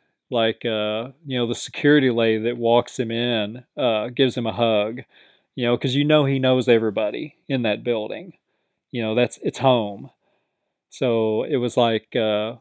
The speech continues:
it was like him coming back home. 'Cause he kinda disappeared for a while. After he retired, he just kinda disappeared. He wasn't really big in getting into the spotlight. You know, he just kinda wanted to just step back from basketball and,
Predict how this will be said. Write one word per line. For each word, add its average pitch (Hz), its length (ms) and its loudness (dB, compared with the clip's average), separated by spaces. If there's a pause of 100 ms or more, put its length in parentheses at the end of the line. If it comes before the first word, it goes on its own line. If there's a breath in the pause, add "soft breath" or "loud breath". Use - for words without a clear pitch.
(320)
it 139 80 -4
was 123 120 -2
like 127 160 2
him 127 160 -4
coming 123 340 -4
back 110 280 0
home. 113 520 -6 (920)
'Cause 135 140 -4
he 143 100 4
kinda 220 260 4
disappeared 147 760 4
for 117 140 -4
a 110 40 0
while. 117 260 4
After 170 200 2
he 160 40 6
retired, 127 600 2
he 120 100 -2
just 143 220 -8
kinda 139 500 0 (480)
disappeared. 143 640 0
He 143 200 -2 (140)
wasn't 160 580 -4
really 160 500 4
big 147 340 0
in 156 140 -2
getting 147 260 2
into 143 340 -2
the 123 200 0
spotlight. 110 800 0
You 135 100 -8
know, 117 140 0
he 127 80 -2
just 131 180 -6
kinda 131 260 -2
wanted 127 360 -4
to 123 100 -8
just 123 160 -10
step 131 320 0
back 131 280 2
from 127 140 -12
basketball 117 800 -4
and, 113 240 -14